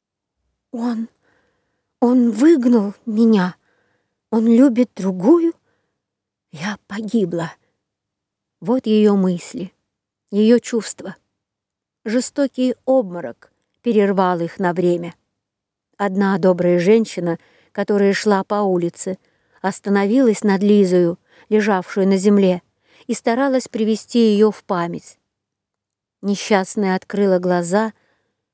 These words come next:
встала с помощью сей доброй женщины — благодарила её и пошла, сама не зная куда. "Мне нельзя жить", думала Лиза. "Нельзя!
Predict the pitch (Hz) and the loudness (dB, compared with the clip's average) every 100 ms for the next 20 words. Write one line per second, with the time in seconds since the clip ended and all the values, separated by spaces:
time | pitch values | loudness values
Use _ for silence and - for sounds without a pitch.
0 | _ _ - - 254 226 - - 233 202 | _ _ -8 -4 -2 -4 -6 -2 -2 0
1 | 202 - 208 202 196 - _ _ - 220 | -4 0 2 4 2 -4 _ _ 0 2
2 | 202 208 190 190 196 220 233 - 180 170 | 4 2 2 0 2 4 2 0 -2 -2
3 | 170 _ _ _ _ _ 208 196 196 190 | -4 _ _ _ _ _ -2 0 2 2
4 | 202 262 220 185 185 185 180 - _ _ | 2 2 2 0 2 2 0 -4 _ _
5 | _ _ - - 220 - 185 151 156 - | _ _ -14 -10 -10 -6 -4 -4 -6 -14
6 | _ _ _ _ _ _ - 185 190 196 | _ _ _ _ _ _ -4 0 0 0
7 | 180 165 165 175 170 180 165 151 - _ | -2 -2 -2 -4 -8 -8 -6 -8 -10 _
8 | _ _ _ _ _ _ _ _ _ _ | _ _ _ _ _ _ _ _ _ _
9 | _ _ _ _ - 240 240 254 240 269 | _ _ _ _ -4 2 4 2 0 -8
10 | _ _ _ _ _ _ - 240 214 202 | _ _ _ _ _ _ -8 -6 -4 -2
11 | 226 226 - - 247 247 233 - - _ | -4 -4 -12 -12 -6 -6 -8 -18 -20 _
12 | _ 208 214 208 208 214 247 226 214 _ | _ -4 0 0 0 -2 -4 -6 -16 _
13 | _ _ _ _ _ _ 220 180 - 233 | _ _ _ _ _ _ -12 -4 -2 -2
14 | - | -4